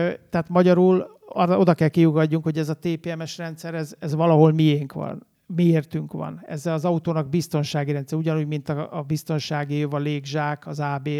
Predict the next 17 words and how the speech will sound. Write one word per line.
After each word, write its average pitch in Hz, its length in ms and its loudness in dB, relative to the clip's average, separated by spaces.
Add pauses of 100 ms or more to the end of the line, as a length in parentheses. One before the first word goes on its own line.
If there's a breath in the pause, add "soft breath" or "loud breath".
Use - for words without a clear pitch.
(100)
S - 100 -14
és 147 160 -10
egyéb 147 280 -6
dolgok. 143 400 -6 (800 soft breath)
Ö, 160 340 -2
és 175 360 -6
működését 170 800 2
műszaki 165 520 2
vizsgán, 151 540 0
vagy 151 160 -2
akár 151 280 -2
egy 147 120 -2
kö-, 165 460 2
közúti 160 600 4
N 165 80 -2
K-s 143 280 0
ellenőrzésnél 151 760 -2